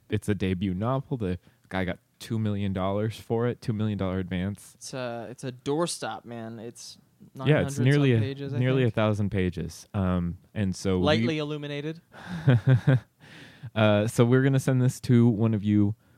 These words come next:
Speaker 1: people. Um, all you have to do, it's very easy,
Speaker 2: Uh,
Speaker 1: is
Speaker 2: we're gonna, we're gonna tweet about the contest. No, we're not gonna do that.
Speaker 1: No, yeah.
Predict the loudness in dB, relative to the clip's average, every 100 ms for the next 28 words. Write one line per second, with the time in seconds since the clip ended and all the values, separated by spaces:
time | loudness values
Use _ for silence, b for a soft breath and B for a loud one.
0 | b -6 -4 -4 -8 _ _ _ 0 2
1 | 2 0 -4 _ -2 4 6 4 2 0
2 | 2 0 0 -8 -16 -12 -4 -2 -2 -4
3 | -8 -8 -12 -14 _ _ _ _ _ _
4 | -4 0 0 -2 -10 -12 -4 -2 0 0
5 | -2 -2 -2 -2 -4 -2 -2 -4 -16 _
6 | _ _ -8 -6 -4 -2 -2 0 -2 -2
7 | -6 -16 _ -10 -8 -8 -10 -10 -8 -10
8 | -10 -8 -8 -10 -2 2 4 4 2